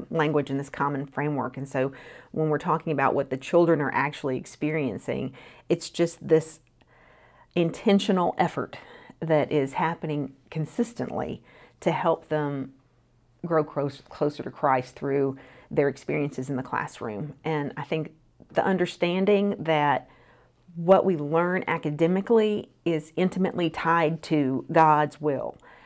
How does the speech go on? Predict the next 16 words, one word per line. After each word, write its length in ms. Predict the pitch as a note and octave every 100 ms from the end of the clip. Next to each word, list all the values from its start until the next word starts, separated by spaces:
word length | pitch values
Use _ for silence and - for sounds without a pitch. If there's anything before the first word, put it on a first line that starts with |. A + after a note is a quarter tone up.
| - -
um, 380 | D#3+ C#3+ C#3+ -
is 320 | - - D#3 -
huge, 360 | G3+ D3 B2
because 260 | C#3+ D3 C#3+
when 160 | D#3 D#3+
we, 280 | D3 C#3 - _ _ _
if 140 | F#3 -
we 80 |
just 220 | F3+ G#3 G#3+
look 140 | G#3+
at 100 | -
things 220 | G3+ G3+
in 80 | E3+
isolation, 800 | E3 - D3+ F3 G#3+ C#3+ F#3+ G#3 _ _ _ _ - -
then 520 | D#3+ F3 E3+ E3 E3+
they, 240 | F3 F3